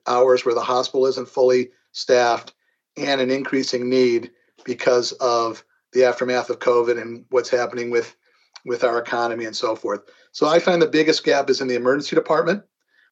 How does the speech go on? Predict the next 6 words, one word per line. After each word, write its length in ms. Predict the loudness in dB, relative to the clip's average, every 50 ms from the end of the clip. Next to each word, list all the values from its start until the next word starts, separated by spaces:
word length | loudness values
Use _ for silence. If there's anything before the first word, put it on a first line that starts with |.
| _ -4
Um, 220 | 0 0 2 2 4
we 140 | 4 6
are 160 | 6 6 4 4
seeing 560 | 2 0 -2 0 0 2 2 0 0 -2 -4 _ _ _ _ -10 -2
gaps 440 | 2 2 4 2 2 -2 -4 -6 -6 -4
on 440 | -2 0 2 0 0 0 -2 -6